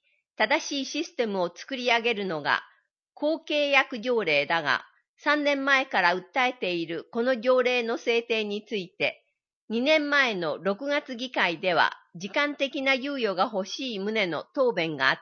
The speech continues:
たが、どうなっているのか。答弁。二年前の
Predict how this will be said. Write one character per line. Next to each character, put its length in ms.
た 120
が、 200
ど 220
う 20
な 140
っ 40
て 120
い 100
る 160
の 140
か。 260
答 200
弁。 220
二 160
年 260
前 240
の 240